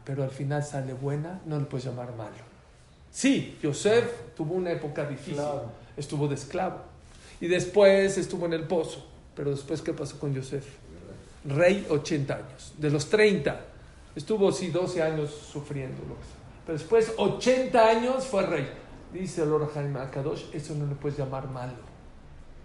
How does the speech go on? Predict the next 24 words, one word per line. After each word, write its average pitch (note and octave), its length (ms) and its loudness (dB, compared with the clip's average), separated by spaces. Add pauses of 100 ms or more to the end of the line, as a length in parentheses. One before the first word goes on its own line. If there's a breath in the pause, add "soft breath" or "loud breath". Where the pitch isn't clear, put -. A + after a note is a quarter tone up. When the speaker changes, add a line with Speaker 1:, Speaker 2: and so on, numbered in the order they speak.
(460 loud breath)
Speaker 1:
Entonces, - 320 -6 (260)
según E3 380 -6
esto, D3+ 280 -6
señor, C#3+ 320 -4
dice C#3+ 200 -4
el C#3+ 120 -8
Hafetz C3+ 300 -10
Haim, C#3+ 160 -4 (400)
"¿Cómo F#3+ 320 -2
le F3+ 120 -2
puedes F3 260 -2
llamar D3+ 340 -2
malo D3 560 0
a C#3 120 -10
cosas E3+ 360 -6
que E3 120 -6
te D3+ 120 -4
pasan E3+ 400 -4
si E3 120 -8
no F#3+ 120 -2
sabes G3+ 280 2
lo G#3 120 0
que F#3 80 0
viene?" G#3+ 760 4